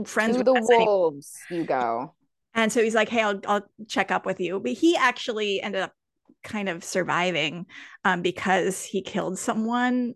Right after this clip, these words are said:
Speaker 1: um, and got kicked out of the, the wagon train. So
Speaker 2: Oh my
Speaker 1: that is a whole
Speaker 2: gosh.
Speaker 1: thing. Anyway, I'm getting sidetracked. Let's
Speaker 2: No, but it's just so much, yeah, so
Speaker 1: <laughs>
Speaker 2: much death,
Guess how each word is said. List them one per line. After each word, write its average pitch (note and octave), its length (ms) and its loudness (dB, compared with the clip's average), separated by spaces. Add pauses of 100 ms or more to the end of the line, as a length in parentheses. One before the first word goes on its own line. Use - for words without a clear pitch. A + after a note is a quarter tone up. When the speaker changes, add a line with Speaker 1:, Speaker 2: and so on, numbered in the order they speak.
Speaker 1:
um, F#3 240 0
and F#3+ 180 0
got - 160 -2
kicked G#3 260 -6
out F#3+ 180 0
of F3+ 140 -4
the, E3+ 300 -4 (580)
the G3 100 0
wagon F3+ 380 0
train. A3+ 480 -2 (560)
So G#3 200 2
Speaker 2:
Oh - 20 6
my G3+ 80 4
Speaker 1:
that A3 200 2
is G#3+ 80 -6
a G3 60 2
whole F3+ 160 2
Speaker 2:
gosh. C3 180 -6
Speaker 1:
thing. F#3 380 -8
Anyway, A#3 280 2
I'm G#3+ 100 2
getting G#3 240 2
sidetracked. - 560 -6
Let's A3+ 120 2
Speaker 2:
No, A#3 240 2
but G#3+ 120 6
it's G#3+ 100 0
just C4+ 180 -2
so C#4+ 140 4
much, C#4+ 280 0
yeah, A#3+ 280 2
so - 280 -12
Speaker 1:
<laughs> - 60 2
Speaker 2:
much F#3+ 260 -6
death, E3 260 -2